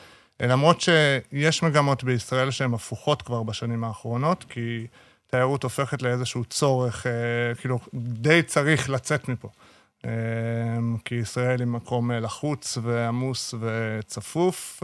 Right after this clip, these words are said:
אה, לפעמים, אז אנשים רוצים לצאת ורואים את זה ממש סוג של, אה, אה, תרפיה או איזשהו צורך. אה, אחרי הקורונה, אה, הנישה הזאת של ה-, באמת, הבריאות הנפשית וזה קיבלה, בכלל, ה-, הרווחה האישית,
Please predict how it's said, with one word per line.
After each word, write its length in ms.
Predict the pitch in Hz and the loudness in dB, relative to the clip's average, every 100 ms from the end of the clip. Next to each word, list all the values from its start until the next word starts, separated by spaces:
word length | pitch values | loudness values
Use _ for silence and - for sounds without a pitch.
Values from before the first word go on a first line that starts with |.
| - | -10
אה, 280 | 139 143 139 | -6 -4 -2
לפעמים, 540 | 139 - 143 175 185 139 | -2 -2 0 2 2 2
אז 240 | 113 110 | 0 -4
אנשים 300 | 120 110 147 | -4 -2 0
רוצים 360 | 127 - 156 143 | 0 0 -2 0
לצאת 280 | 127 143 | -2 -2
ורואים 280 | 127 120 131 | -2 -2 -2
את 60 | 127 | 0
זה 80 | 120 | -2
ממש 280 | 120 123 | 0 -2
סוג 240 | - 135 117 | -4 -6 -4
של, 240 | 131 120 | -2 -2
אה, 120 | 117 117 - - _ _ - 117 | -2 -4 -10 -20 _ _ -10 -6
אה, 160 | 110 110 | -4 -6
תרפיה 640 | - 110 139 - 147 131 | -6 2 2 2 2 2
או 180 | 123 120 | 2 0
איזשהו 300 | 127 120 120 | -2 -4 -6
צורך. 580 | - 147 170 214 - - - | -2 2 2 2 -2 -10 -6
אה, 100 | 117 | -4
אחרי 200 | - 151 | 2 6
הקורונה, 640 | 151 - 123 139 151 143 - - _ _ _ _ - | 6 4 0 2 2 0 -2 -12 _ _ _ _ -4
אה, 140 | 120 | 0
הנישה 340 | 120 139 - 143 | 0 0 2 2
הזאת 480 | 120 123 143 - - | 2 0 -2 -4 -8
של 280 | - 139 127 | -4 0 2
ה-, 280 | 117 117 113 | 2 2 0
באמת, 320 | 123 143 127 | 0 -2 -2
הבריאות 440 | 117 113 127 135 | -4 -2 -2 -2
הנפשית 480 | 143 120 - 147 139 120 | -2 -4 -4 -4 -4 -4
וזה 200 | 123 135 | -4 -4
קיבלה, 800 | - 120 131 131 131 131 131 127 127 - | -4 0 4 4 4 2 2 -2 -6 -12
בכלל, 360 | 131 165 170 160 | -6 4 6 6
ה-, 320 | 135 123 123 | 4 4 2
הרווחה 540 | 123 131 123 - 165 | 0 0 0 6 8
האישית, 580 | 156 131 - 143 - - | 8 6 0 0 -2 -10